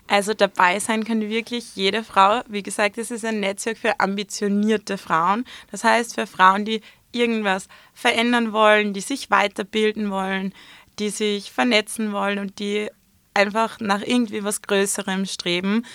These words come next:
Ähm, derzeit sind die meisten Frauen so zwischen dreiundzwanzig bis sechzig. Also wir haben wirklich die Bandbreite. Ich glaub, die jüngste Teilnehmerin war neunzehn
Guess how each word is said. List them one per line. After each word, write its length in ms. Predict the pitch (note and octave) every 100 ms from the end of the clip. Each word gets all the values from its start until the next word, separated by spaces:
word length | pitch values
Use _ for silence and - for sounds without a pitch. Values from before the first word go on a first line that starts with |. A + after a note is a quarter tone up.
| - - -
Ähm, 320 | G3+ G3+ G3+
derzeit 460 | G3 G3 G3 A3+ G#3
sind 160 | A3+ G#3+
die 80 |
meisten 460 | G#3 F3+ G3 - G#3+
Frauen 420 | - F3+ F#3 G3+
so 100 | G#3
zwischen 400 | F#3+ G#3+ G3 G#3
dreiundzwanzig 1000 | G3 F#3 G3+ A3+ A3 G#3+ G#3 G3+ A#3 A3
bis 240 | G#3 F#3+ -
sechzig. 500 | F3+ - - B3+ -
Also 180 | G3+ G3
wir 80 | G3
haben 140 | G3
wirklich 340 | G3 G#3+ A3 G#3+
die 100 | G3+
Bandbreite. 480 | - F#3 G3+ G3 G3+
Ich 80 |
glaub, 180 | - G3+
die 80 | G#3
jüngste 320 | A3 G#3+ -
Teilnehmerin 600 | G3 G3 G3 G3 G3 G3+ F#3+
war 100 | F3+
neunzehn 600 | E3+ F3+ G3+ - B3+